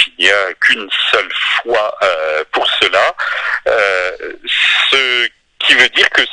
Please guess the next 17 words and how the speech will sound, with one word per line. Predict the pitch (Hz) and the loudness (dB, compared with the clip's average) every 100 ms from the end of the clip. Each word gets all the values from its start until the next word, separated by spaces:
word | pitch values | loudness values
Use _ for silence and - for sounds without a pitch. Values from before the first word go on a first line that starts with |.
| - | -4
cela | 127 110 - | 2 2 2
remet | - 117 147 151 | 0 2 2 4
en | 117 | 4
cause, | - - 127 156 117 120 | 2 0 -2 -4 -8 -2
euh, | 123 - 107 95 92 92 - | -2 2 2 2 2 0 -2
également | - 98 92 95 117 180 | 0 2 2 0 0 0
le, | 220 104 104 104 101 101 | -2 -4 0 2 2 0
la | 107 104 - | 0 0 2
foi | 160 - | 0 0
proposée, | - 135 - 131 - 120 202 - - - - - - | -2 -2 0 -2 2 0 0 -10 -18 -18 -18 -12 0
euh, | 135 - | 0 2
par | 135 | -2
l'Église | 139 135 - - - - - - | 0 -2 -2 -6 -2 -2 -2 -8
du | 101 - - _ - | -4 0 0 _ 0
temps | 135 175 156 165 | 0 0 -4 0
de | 151 147 | 0 0
Luther. | 156 - 170 - - | -2 0 0 0 -2